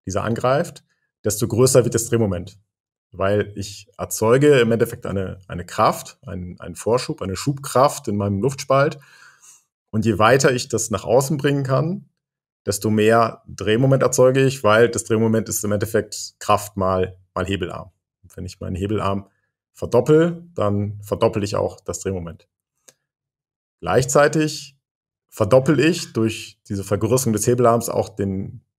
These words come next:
den Platz, also die Fläche des, des Luftspalts in der E-Maschine, ähm, und vervierfache damit das Drehmoment, weil ich verdoppel meinen Hebelarm und verdoppel den Platz im Luftspalt und vervierfache damit das Drehmoment.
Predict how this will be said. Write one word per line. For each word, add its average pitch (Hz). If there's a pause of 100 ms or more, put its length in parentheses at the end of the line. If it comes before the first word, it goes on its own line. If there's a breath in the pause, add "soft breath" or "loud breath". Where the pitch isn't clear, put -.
den 92
Platz, 127
also 90
die 92
Fläche 117 (480)
des, -
des -
Luftspalts 127
in 98
der 95
E-Maschine, 104 (1000 loud breath)
ähm, 104
und -
vervierfache 131
damit 107
das -
Drehmoment, 90 (320)
weil 87
ich -
verdoppel 101
meinen 98
Hebelarm 139
und 131
verdoppel 104
den 98
Platz 95
im 95
Luftspalt 92 (680 loud breath)
und -
vervierfache 104
damit 104
das 98
Drehmoment. 92